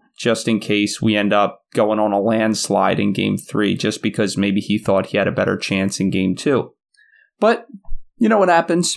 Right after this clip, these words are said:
Baseball's baseball, just like any other sport, anything can happen on any giv-, any given day. So, um, I guess that brings us over to game three,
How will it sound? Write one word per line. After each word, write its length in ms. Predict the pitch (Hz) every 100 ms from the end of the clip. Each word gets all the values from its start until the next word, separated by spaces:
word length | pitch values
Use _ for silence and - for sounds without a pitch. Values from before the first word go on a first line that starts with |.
| -
Baseball's 500 | 156 175 - 156 151
baseball, 520 | 147 143 - 135 131
just 220 | 127 131
like 160 | 131 123
any 180 | 123 120
other 160 | 117
sport, 320 | 117 - 117 113
anything 380 | 113 110 113
can 140 | 104 110
happen 580 | 120 110 107 113 107 104 - - -
on 300 | 113 113 110
any 280 | - 113 110
giv-, 260 | 110 110 95
any 400 | - - 117 120
given 300 | 110 104 101
day. 400 | 101 98 76 - _ _ _
So, 420 | - - 123 107 110
um, 380 | 110 113 110 113
I 140 | 127 135
guess 240 | 143 139
that 180 | 139 123
brings 240 | 135 127
us 180 | 123 120
over 200 | 127 120
to 40 | 117
game 260 | 127 120
three, 580 | 110 - 123 123 120 123